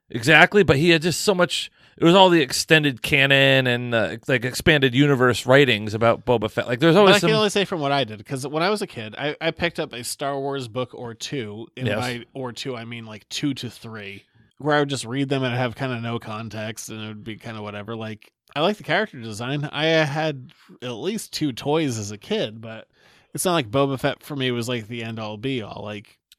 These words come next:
Speaker 2: I don't know. I was kind of, I'm kinda middling on the character.
Speaker 1: I just, I think there's al-, there's always a mysteriousness about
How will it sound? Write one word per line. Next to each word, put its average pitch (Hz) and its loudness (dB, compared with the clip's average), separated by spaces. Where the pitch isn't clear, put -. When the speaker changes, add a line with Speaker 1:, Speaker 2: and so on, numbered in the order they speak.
Speaker 2:
I 185 6
don't 147 4
know. 117 -6
I 135 -4
was 151 -6
kind 170 -4
of, 131 -4
I'm 120 -16
kinda 165 -4
middling 131 -4
on 104 -14
the 107 -14
character. 107 -12
Speaker 1:
I 202 4
just, 202 2
I 143 4
think 135 0
there's 135 8
al-, 139 8
there's 131 8
always 135 8
a 123 4
mysteriousness 135 2
about 139 4